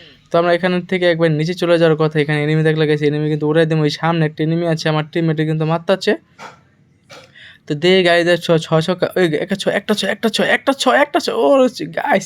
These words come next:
ছয় মারছি, হ্যাঁ? এটা কোনো কথা হইলো? আমার টিমের আমার কিলটা লইয়া লইছে, কত বড় শ্বাস, কোন থেকে বন্ডামি করলো না আমার লগে। তো এই যে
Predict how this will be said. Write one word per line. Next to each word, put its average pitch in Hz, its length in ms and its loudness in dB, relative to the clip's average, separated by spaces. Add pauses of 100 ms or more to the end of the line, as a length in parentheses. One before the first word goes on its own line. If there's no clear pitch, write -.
(120)
ছয় 190 240 2
মারছি, 214 320 -2 (440)
হ্যাঁ? 165 200 0 (1900)
এটা 175 180 2
কোনো 208 220 4
কথা 202 300 0
হইলো? 208 240 6
আমার 170 260 4
টিমের 180 340 2
আমার 165 200 4
কিলটা 165 260 2
লইয়া 170 180 6
লইছে, 151 220 2
কত 165 260 0
বড় 175 200 -2
শ্বাস, 143 220 -4
কোন 160 160 0
থেকে 156 140 2
বন্ডামি 131 400 2
করলো 175 180 2
না 160 100 2
আমার 156 160 2
লগে। 156 180 0 (300)
তো - 120 -12
এই 170 160 2
যে 156 120 2